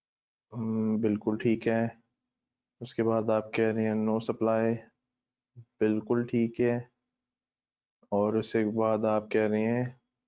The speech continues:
नो सप्लाई, इसको भी कह रहे हैं। ये नो सप्लाई नहीं है, ये एक पिंक वॉल्यूम पे है, तो आप इसे कहेंगे regular test with shakeout। उसके बाद आप इसे कह रहे हैं no demand,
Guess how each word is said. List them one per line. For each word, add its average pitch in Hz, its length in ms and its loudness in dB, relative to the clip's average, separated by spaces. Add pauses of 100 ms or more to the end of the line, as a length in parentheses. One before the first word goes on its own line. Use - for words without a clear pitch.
(400)
नो 117 360 2
सप्लाई, 113 480 0 (380)
इसको 120 360 -2
भी 113 140 0
कह 101 180 2
रहे 69 160 -6
हैं। 65 200 -12 (640)
ये 117 120 2
नो 113 160 2
सप्लाई 110 360 2
नहीं 110 200 0
है, 120 320 -2
ये 107 200 2
एक 107 380 -2 (1300)
पिंक 127 260 0
वॉल्यूम 113 360 2
पे 113 80 2
है, 113 160 4
तो 113 100 0
आप 107 320 0
इसे 110 140 -6
कहेंगे 110 520 -2 (280)
regular 113 440 2 (140)
test 120 280 0
with 113 140 0 (120)
shakeout। - 400 -4 (1400)
उसके - 200 -4
बाद 117 280 4
आप 113 220 4
इसे 113 200 -2
कह 113 200 2
रहे 113 120 2
हैं 113 60 2
no 107 220 0 (100)
demand, 117 380 0